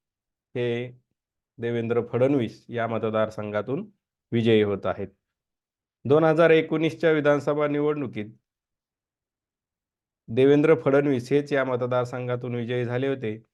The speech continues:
आणि त्यांनी काँग्रेसचे आशिष देशमुख यांचा पराभव केला होता. तर दोन हजार चौदाच्या विधानसभा निवडणुकीत त्यांनी काँग्रेसचे उमेदवार प्रफुल्ल गुडदे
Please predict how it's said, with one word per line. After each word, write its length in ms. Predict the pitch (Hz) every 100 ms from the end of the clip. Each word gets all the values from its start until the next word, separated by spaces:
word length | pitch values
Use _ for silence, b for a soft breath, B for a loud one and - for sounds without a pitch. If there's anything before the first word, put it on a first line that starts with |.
| _ _
आणि 160 | 120 117
त्यांनी 340 | 123 123 135
काँग्रेसचे 680 | 123 120 120 127 127 123 101 - _
आशिष 320 | 120 - 127
देशमुख 540 | 113 131 127 143 113 -
यांचा 320 | 113 113 117
पराभव 440 | 113 117 117 117
केला 260 | 113 123 120
होता. 260 | 131 131 101 - _ _ _ _ -
तर 80 |
दोन 240 | 113 123 131
हजार 400 | 123 131 139 139 - _ _ _ _
चौदाच्या 480 | 123 127 139 156 175
विधानसभा 580 | 156 131 127 123 127 123
निवडणुकीत 580 | 123 127 131 139 120 104 -
त्यांनी 440 | 117 117 117 117 131 _ _ _ _
काँग्रेसचे 520 | - 120 131 156 - 143
उमेदवार 520 | 123 113 113 120 - - _ -
प्रफुल्ल 440 | 117 120 - 131
गुडदे 540 | 117 120 120 127 123